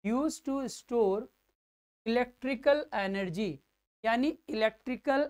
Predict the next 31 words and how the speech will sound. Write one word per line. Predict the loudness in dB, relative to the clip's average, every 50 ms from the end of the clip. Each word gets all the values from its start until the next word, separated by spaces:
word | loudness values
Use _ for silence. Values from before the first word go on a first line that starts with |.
| 0 0
एनर्जी | 0 0 0 -2 -4 -4 -4 -6 -6 -8
को | -6 -2 2 4 4 4 4 4 2
जो | 0 0 0 2 2 2 0 -2 -4 -8 _ _ _ _ _ _ _ _ _ _ _ _ _ _ -20
स्टोर | -6 0 4 6 6 6 4 4
करने | 2 0 0 0 -2 -4 -4 -2
के | -2 -2 0
लिए, | 0 0 0 0 0 0 -2 -2 0
जमा | 2 2 2 2 0 -2 0
करने | 0 -2 -2 0 -2 -6 -6 -6
के | -4 -4 -2 0
लिए | 0 0 2 2 0 0
जिस | -2 -4 -6 -6 -6 -10 -12
इक्विपमेंट | -14 -14 _ -10 -10 -10 -8 _ -6 -4 -4 -4 -2
का | -2 -2
हम | -2 -4 -6 -6
यूज़ | -6 -6 -6 -8 -8 -6
करते | -6 -4 -4 -4 -4 -4 -4
हैं, | -4 -2 -4 -4 -6 -8
उसे | -10 -14 _ _ _ _ _ _ _ _ _ _ -4 -4
हम | -2 -2 -2 -4 -2
क्या | 0 0 0 0
कहते | -2 -2 -2 -2 -4 -6 -4 -4
हैं? | -2 -2 -2 -2 -4 -8 _
अक्यूमुलेटर। | -12 -12 -12 _ -12 -8 -6 -4 -4 -4 -6 -6 -8 -12 -14 -14 -16 _ _ _ _ _ _ _ _ 0
और | 2 2 2 2
ये | 0 -2 -2
होता | -2 -4 -4 -6 -2 0 0 0
कैसा | 2 2 0 0 2 2 4 4
है? | 4 2 0 -4 -8 _ _ _ _ _ _ _ -6
तो | -2
देखिए, | 0 0 0 0 -4 -10 -12 -12